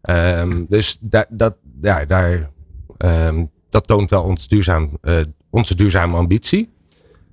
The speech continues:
En, eh, cycle is, ja, ehm,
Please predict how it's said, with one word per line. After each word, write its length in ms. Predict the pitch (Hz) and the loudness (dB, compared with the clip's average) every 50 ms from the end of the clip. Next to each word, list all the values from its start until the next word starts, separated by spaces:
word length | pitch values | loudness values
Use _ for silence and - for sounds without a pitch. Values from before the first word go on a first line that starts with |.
| _ _ _ | _ _ _
En, 320 | - 104 107 107 104 107 | 2 4 4 4 2 2
eh, 200 | - 104 104 98 | 2 2 2 2
cycle 480 | 92 - - 120 117 117 - - 98 95 | 2 2 2 2 2 2 0 -2 -2 0
is, 240 | 92 - - - - _ _ | -2 -2 -4 -8 -14 _ _
ja, 280 | - 123 95 71 - - _ _ _ _ - | 0 0 0 0 -4 -10 _ _ _ _ -6
ehm, 280 | - 50 50 50 50 | -4 -4 -4 -4 -4